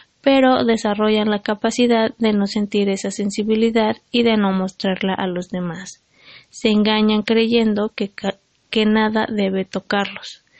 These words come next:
Es por ello que parecen frías e insensibles".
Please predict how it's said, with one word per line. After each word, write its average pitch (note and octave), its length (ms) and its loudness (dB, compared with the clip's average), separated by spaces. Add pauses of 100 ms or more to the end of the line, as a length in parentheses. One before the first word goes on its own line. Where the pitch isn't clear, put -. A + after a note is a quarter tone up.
(400)
Es G#3 180 -2
por G#3+ 280 -2
ello A3 460 2
que G#3 140 -4
parecen F#3 500 -6 (140)
frías B3 720 2
e G3 100 -2
insensibles". F#3+ 960 -6